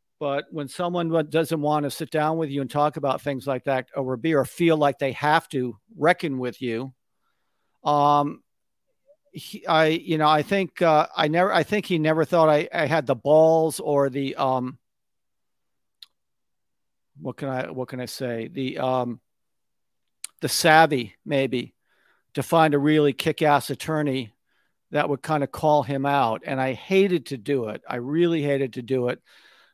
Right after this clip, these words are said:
But I, I met with the attorney. I needed some advice. That was my initial, uh, reason to meet with the attorney, just to get some per-,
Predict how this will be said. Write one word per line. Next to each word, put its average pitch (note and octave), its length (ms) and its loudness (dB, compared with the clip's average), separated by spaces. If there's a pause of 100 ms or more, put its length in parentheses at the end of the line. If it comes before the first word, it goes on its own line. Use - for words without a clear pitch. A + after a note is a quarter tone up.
But C#3+ 140 2
I, C#3 260 2
I C#3+ 140 2
met D3 220 0
with E3+ 140 -2
the D#3 60 2
attorney. D3+ 420 0
I C#3+ 140 2
needed E3 360 2
some D3 220 0
advice. C#3+ 580 4
That D#3 160 2
was D3 120 -2
my C#3+ 160 0
initial, C#3 560 0 (640)
uh, C#3 280 0
reason D3+ 380 2
to C#3 100 -4
meet D3 240 -2
with C#3+ 120 -2
the B2+ 60 0
attorney, D#3+ 380 -2
just C#3 220 -4
to C#3+ 60 -6
get C#3 180 0
some C#3 140 -6
per-, C3 160 -4